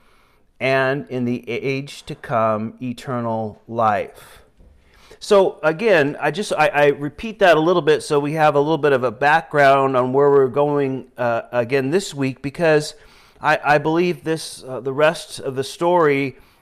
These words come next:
um, really kind of, uh, and what happens next is all part of that same, uh, uh, that, the, the same line of thinking and that same thing. Uh, you know, he wanted to be released, uh, you know,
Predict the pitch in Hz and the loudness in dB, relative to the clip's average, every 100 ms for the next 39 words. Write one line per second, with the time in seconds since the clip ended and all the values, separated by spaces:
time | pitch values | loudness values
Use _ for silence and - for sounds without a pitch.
0 | _ 123 120 117 135 151 156 - 170 143 | _ -8 -6 -6 -6 -2 -2 -4 -4 2
1 | 135 123 - 123 120 120 127 139 151 165 | 2 2 2 4 4 2 0 0 2 2
2 | 151 143 117 123 147 143 - - 127 131 | 2 -2 -6 -4 -2 -2 -4 -10 0 4
3 | 143 147 156 143 135 131 123 - - 151 | 4 2 0 2 2 2 0 -2 -8 -4
4 | 139 139 135 131 123 _ _ _ _ _ | -2 0 -2 -6 -10 _ _ _ _ _
5 | 123 117 110 107 95 78 110 113 107 101 | -6 -4 -4 -4 -8 -12 -6 -4 -4 -6
6 | - 117 113 127 - - _ 180 127 135 | -12 -18 -6 -4 -4 -10 _ -20 -18 -16
7 | 120 135 - 165 156 135 _ _ _ - | -8 -8 -6 -4 -4 -6 _ _ _ -12
8 | 135 139 151 147 123 - 151 147 139 113 | -2 0 0 0 -4 -4 -4 -4 -4 -2
9 | 120 113 - 147 139 135 123 - 135 120 | -2 -2 -2 0 0 0 -4 -4 -4 -4
10 | 107 107 - _ - 113 110 110 107 127 | -6 -12 -20 _ -10 -4 -2 -2 -4 -4
11 | 135 120 143 135 123 - 131 135 147 170 | -4 -4 -4 -6 -8 -12 -10 -2 2 2
12 | 185 175 175 156 151 147 151 151 147 - | 2 -2 -6 -4 -4 -2 -2 -2 -4 -10
13 | - - 120 113 107 101 - _ _ _ | -20 -6 -4 -2 -4 -6 -12 _ _ _
14 | 127 127 123 127 135 - 123 | -8 -2 0 2 2 -2 -12